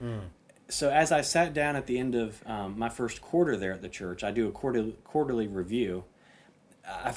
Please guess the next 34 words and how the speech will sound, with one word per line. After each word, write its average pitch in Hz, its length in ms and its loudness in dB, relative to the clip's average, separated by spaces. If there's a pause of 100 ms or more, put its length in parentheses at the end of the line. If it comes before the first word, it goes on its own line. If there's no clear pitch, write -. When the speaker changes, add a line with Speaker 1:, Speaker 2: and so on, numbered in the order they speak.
(140)
Speaker 2:
I 143 240 0
looked 175 280 6
at 139 60 6
it 131 60 2
and 127 60 -4
I 123 40 -4
thought, 123 360 -2 (100)
"I 143 60 -2
really 165 440 6
loved 131 600 0
preaching 123 380 -2
that 101 160 -4
series." 90 540 -4 (520)
And 127 140 0
the 120 80 2
lectionary, 117 800 0 (180)
for - 140 -10
whatever 135 240 0
this 123 240 -2
year, 104 220 2
just 135 200 -2
felt 160 140 0
like 147 120 -4
it 101 120 -2
drugged 113 320 0
me 110 100 0
along. 90 520 -4
Speaker 1:
Mm. 113 380 -4
Speaker 2:
Like, 117 200 -8
every 175 280 6
week 147 340 0
I 120 80 2
felt 139 200 -4
like 131 300 -2